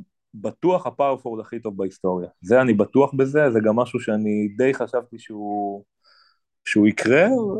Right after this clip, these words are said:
הוא לא כל כך קורה, אבל, אה, אני... הוא, הוא, הוא...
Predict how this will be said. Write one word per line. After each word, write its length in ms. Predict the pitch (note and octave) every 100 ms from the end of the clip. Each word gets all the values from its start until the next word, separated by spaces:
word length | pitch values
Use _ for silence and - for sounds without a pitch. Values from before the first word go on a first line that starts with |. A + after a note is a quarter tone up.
| A3+
הוא 240 | A3 G3
לא 80 | A3+
כל 100 | B3+ A#3
כך 80 | -
קורה, 440 | - A2 G2+ A#2
אבל, 220 | C#3+ D3+ E3 F#3
אה, 360 | _ G3+ G#3+ G#3 _ _ _ _ _ _ _ _ _ _ _ - _ _ - A#2
אני... 100 | C#3
הוא, 100 | D3
הוא, 540 | E3 B2 E3 D#3+ E3+
הוא... 640 | D#3+ D#3 E3 E3 E3 D#3+